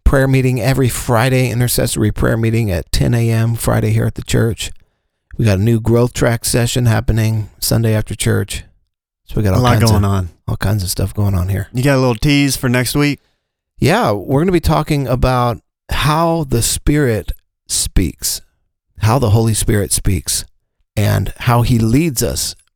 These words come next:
Speaker 1: into making the right decisions for our lives.
Speaker 2: Man, sounds awesome.
Speaker 1: Yeah, yeah, I'll just give you the punchline now.
Speaker 2: Okay.
Speaker 1: The will of God is revealed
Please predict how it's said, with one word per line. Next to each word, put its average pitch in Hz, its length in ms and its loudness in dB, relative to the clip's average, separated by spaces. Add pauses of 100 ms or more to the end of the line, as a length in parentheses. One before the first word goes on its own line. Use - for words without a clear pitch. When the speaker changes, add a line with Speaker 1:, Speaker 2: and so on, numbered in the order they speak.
(220)
Speaker 1:
into 107 200 2
making 104 600 -2 (720)
the - 80 -6
right 110 400 -2
decisions 101 640 0
for 98 420 -2
our 92 120 0
lives. 65 460 -4 (420)
Speaker 2:
Man, 98 240 -10 (280)
sounds 95 380 -6
awesome. 95 380 -4 (580)
Speaker 1:
Yeah, 95 220 0 (120)
yeah, - 180 0 (120)
I'll 113 140 2
just 110 240 -2
give 104 160 0
you 98 60 2
the 87 100 0
punchline 95 500 0
now. 85 300 -4 (120)
Speaker 2:
Okay. 110 420 -2 (580)
Speaker 1:
The 120 100 2
will 127 280 4
of 104 120 -2
God 73 320 -2 (720)
is 110 200 4
revealed 92 640 0